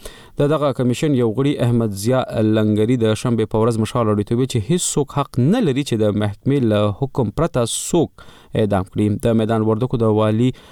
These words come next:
آه، ویاند وایي د جمعې په ورځ وسلوالو طالبانو په چک، آه، ولسوالۍ کې د کابل آ، یو پوهنتون یو محصل، آ، اعدام کړ.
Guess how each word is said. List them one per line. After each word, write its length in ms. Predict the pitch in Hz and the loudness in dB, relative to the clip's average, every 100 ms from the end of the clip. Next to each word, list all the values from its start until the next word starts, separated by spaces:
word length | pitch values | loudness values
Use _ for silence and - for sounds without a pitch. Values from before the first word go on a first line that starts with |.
| - - | -14 -2
آه، 140 | 110 | 0
ویاند 320 | 107 110 123 117 | 2 2 2 0
وایي 160 | 127 | 0
د 120 | 117 | 0
جمعې 280 | 107 110 131 | 0 0 0
په 120 | 135 120 | 0 0
ورځ 180 | 120 135 - | 0 -2 0
وسلوالو 640 | 113 120 - 131 147 147 | 0 0 0 2 2 0
طالبانو 540 | 120 117 113 131 147 151 | -2 -2 0 0 -2 -2
په 360 | - 127 131 - | -2 0 -2 -6
چک، 220 | - 139 - | -4 -4 0
آه، 100 | 110 | 0
ولسوالۍ 600 | 107 110 110 - 110 143 | 2 0 -2 -2 -2 -2
کې 80 | 165 | -2
د 120 | 135 | -4
کابل 540 | - 120 117 123 170 - - - - - | -2 -2 0 0 -2 -4 -18 -20 -20 -6
آ، 320 | - 113 113 113 | 0 2 2 2
یو 200 | 123 110 | -2 -2
پوهنتون 640 | 120 113 113 - 160 139 | 0 0 -2 0 0 2
یو 140 | 107 | 2
محصل، 520 | 104 104 104 - 143 147 - | 0 0 -2 -2 -2 -2 0
آ، 80 | 107 104 107 131 - - | 0 2 0 -2 -8 -2
اعدام 320 | 113 104 87 | 0 0 -2
کړ. 200 | - | -2